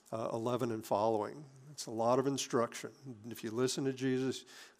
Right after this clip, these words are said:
he will teach you some core things about prayer, about all sorts of things. Notice in verse forty-two that, that what Jesus says, "But the one thing is necessary. Mary has chosen the good portion, which will not be taken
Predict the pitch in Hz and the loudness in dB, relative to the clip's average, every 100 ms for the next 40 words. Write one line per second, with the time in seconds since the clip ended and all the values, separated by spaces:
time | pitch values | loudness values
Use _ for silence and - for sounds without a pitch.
0 | - 131 110 110 - 120 - 117 - 101 | -2 2 2 0 -2 -2 -2 -4 -4 -8
1 | - - 135 127 131 104 101 110 - 110 | -6 2 2 2 0 -4 -8 -10 -6 -2
2 | 104 - - 117 113 110 107 - - - | -2 -2 0 2 4 4 2 -6 -20 -20
3 | - - 110 104 104 104 - 110 104 - | -14 -6 -2 0 2 0 -2 -4 -4 -8
4 | 101 - - - - - _ - - - | -10 -12 -12 -14 -16 -16 _ -20 -20 -14
5 | - 170 208 226 202 180 - 180 170 165 | 6 10 10 10 10 10 12 12 12 10
6 | 180 143 123 120 110 - 139 117 - - | 10 10 10 8 6 4 4 4 2 -18
7 | - - - - 139 127 135 123 127 - | -20 -20 -10 4 4 6 2 4 4 8
8 | 135 113 - 135 - 113 143 190 214 214 | 8 8 6 0 2 6 12 12 12 10
9 | 180 180 170 135 131 - 123 131 110 110 | 10 8 8 8 8 6 2 6 8 8
10 | 113 117 123 147 180 180 175 - - 127 | 4 4 8 10 10 8 6 4 8 8
11 | 127 123 120 110 - - 135 156 - 135 | 8 6 4 0 0 8 8 8 4 6
12 | 113 - 113 107 107 - - - - 131 | 6 6 0 -2 -6 -16 -20 -20 0 6
13 | 123 - 120 117 127 139 139 143 - 120 | 6 6 2 8 8 8 6 2 4 4
14 | 117 120 110 | 4 2 0